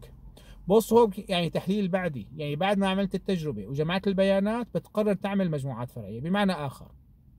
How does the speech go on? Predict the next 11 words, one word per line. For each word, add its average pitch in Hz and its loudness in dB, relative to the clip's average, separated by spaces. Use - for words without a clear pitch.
أنا 196 6
جمعت 190 2
الداتا 190 2
لألف 160 -2
مريض 170 0
من 156 -2
هون 165 -2
وألف 156 -4
مريض 160 -4
من 156 -4
هون، 190 -2